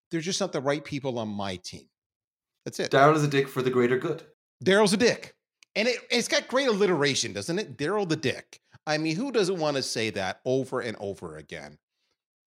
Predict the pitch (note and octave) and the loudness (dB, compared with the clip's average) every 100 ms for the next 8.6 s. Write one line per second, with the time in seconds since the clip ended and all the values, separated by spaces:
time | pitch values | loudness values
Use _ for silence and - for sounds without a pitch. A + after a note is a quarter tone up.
0 | _ _ - - - _ - A3+ - F#4 | _ _ -20 -20 -20 _ -10 -8 -6 -6
1 | A#3+ G#3 G3 E3 D3 C3 C3+ D#3 D3+ G2+ | -4 -4 -4 -2 -2 -2 -2 -2 -4 -6
2 | - F2+ - A2 C#3 B2+ A#2+ D3 B3 B3+ | -8 -8 -6 -2 -2 -2 -2 -2 -4 -2
3 | D#3+ A#2+ G#2+ G#2+ - F#2+ F#2+ E2+ G2+ A2 | -2 0 -2 -2 -4 -6 -8 -8 -10 -10
4 | A#2+ A2+ - - - - - _ C#3+ B2+ | -8 -8 -8 -14 -18 -20 -20 _ -10 -6
5 | A#2+ F#2+ F#2+ F2 F2+ A2+ - - - - | -8 -8 -10 -8 -6 -8 -10 -20 -10 -10
6 | - - A3 G#3+ - _ D3+ C#3+ G#2+ - | -8 -8 -8 -8 -16 _ -6 -6 -6 -8
7 | G#2 E2 - - _ - - G2+ - E3 | -10 -8 -14 -16 _ -14 -10 -12 -8 -8
8 | B2 - - G2+ D#2+ - | -6 -8 -4 -6 -6 -16